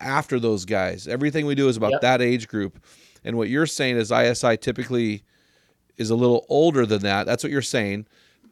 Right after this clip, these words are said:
Speaker 1: I've,
Speaker 2: Yep.
Speaker 1: I've experienced a, a huge spectrum of men at those conferences, I, which I love. But how would you dial your focus into the younger generation? What are some things that you see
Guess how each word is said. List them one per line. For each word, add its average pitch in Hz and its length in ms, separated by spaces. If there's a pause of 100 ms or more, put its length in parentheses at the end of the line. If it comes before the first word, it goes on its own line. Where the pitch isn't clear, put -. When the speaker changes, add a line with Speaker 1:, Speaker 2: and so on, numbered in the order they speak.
(260)
Speaker 1:
I've, 135 300
Speaker 2:
Yep. 139 100
Speaker 1:
I've 160 140
experienced 135 500
a, 117 180
a 110 80
huge 135 420
spectrum 123 420
of 104 100
men 107 180
at 101 80
those 107 160
conferences, 104 520
I, 104 120
which 107 180
I 104 80
love. 104 360
But 104 180 (260)
how 156 260
would 170 220
you 151 200
dial 135 460
your 127 140
focus 131 440
into 131 140
the 113 60
younger 113 300
generation? 110 560
What 113 120
are 131 60
some 120 180
things 127 260
that 107 100
you 117 140
see 113 420